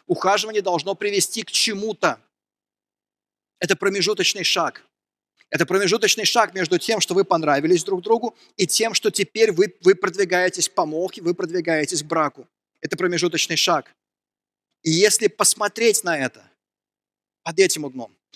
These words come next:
если посмотреть на это как на вектор развития взаимоотношений, то мы на-, с-, начинаем воспринимать свидание совсем по-другому. И сразу несколько предупреждений. Очень часто от девушек я слышу о том, что «я не могу жить без него».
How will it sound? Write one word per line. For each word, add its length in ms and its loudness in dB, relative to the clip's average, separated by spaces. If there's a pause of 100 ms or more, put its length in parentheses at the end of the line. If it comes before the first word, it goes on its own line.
(160)
если 260 2
посмотреть 840 0
на 200 -2
это 280 0
как 200 -2
на 160 0
вектор 500 -2
развития 600 -2
взаимоотношений, 920 -2 (220)
то 100 0
мы 140 2
на-, 220 0
с-, 160 -4
начинаем 560 0
воспринимать 640 0
свидание 460 -2
совсем 380 0
по-другому. 600 -4 (1700)
И 40 -8
сразу 360 -2
несколько 260 -6
предупреждений. 640 -10 (1600)
Очень 220 -4
часто 340 0
от 80 0
девушек 440 -4
я 80 -6
слышу 380 -4
о 60 -14
том, 220 -10
что 380 -6
«я 220 0
не 120 -8
могу 300 -4
жить 200 2
без 220 -10
него». 280 -12